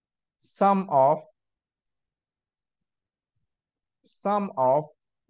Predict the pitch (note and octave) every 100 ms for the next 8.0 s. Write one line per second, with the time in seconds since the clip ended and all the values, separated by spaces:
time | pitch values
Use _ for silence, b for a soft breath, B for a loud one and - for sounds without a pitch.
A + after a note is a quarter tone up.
0 | A#2+ B2+ F#3+ D3+ D3 E3 - - _ _
1 | _ _ _ _ _ _ _ _ _ _
2 | _ _ _ _ _ _ _ _ _ _
3 | _ - F3+ F#3 E3+ C#3 D3+ C3+ E3+ G3
4 | _ _ _ - C#3 D3 F3 G3 F#3 E3
5 | D#3+ D3+ D#3 - - D3 D3+ - - _
6 | _ _ _ - C3 C#3 D3 E3+ F#3 F#3
7 | E3+ E3 D#3 C#3+ - E3+ D#3 D3+ E3